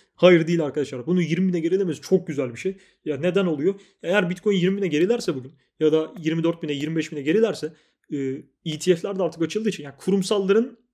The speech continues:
alması için, kurumsalların mal alması için bir piyasa oluşur ve kurumsallar bunu oradan dediğim şekilde yüz yetmiş beş binlere kadar taşıyabilir.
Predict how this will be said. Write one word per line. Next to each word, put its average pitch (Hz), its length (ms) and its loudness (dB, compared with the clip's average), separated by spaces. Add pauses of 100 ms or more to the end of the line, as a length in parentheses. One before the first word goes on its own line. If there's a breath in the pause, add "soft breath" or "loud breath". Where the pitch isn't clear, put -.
alması 175 420 6
için, 156 240 -4 (180)
kurumsalların 165 540 -2
mal 190 180 0
alması 165 260 -2
için 202 180 -2
bir 165 120 -2 (260)
piyasa 190 280 2
oluşur 175 260 -4 (340 soft breath)
ve 190 80 6
kurumsallar 220 580 4
bunu 202 120 6
oradan 202 380 6
dediğim 175 180 2
şekilde 160 200 -6
yüz 147 220 -8
yetmiş 170 360 -4
beş 214 200 -2
binlere 165 220 -2
kadar 180 220 -4
taşıyabilir. 147 540 -8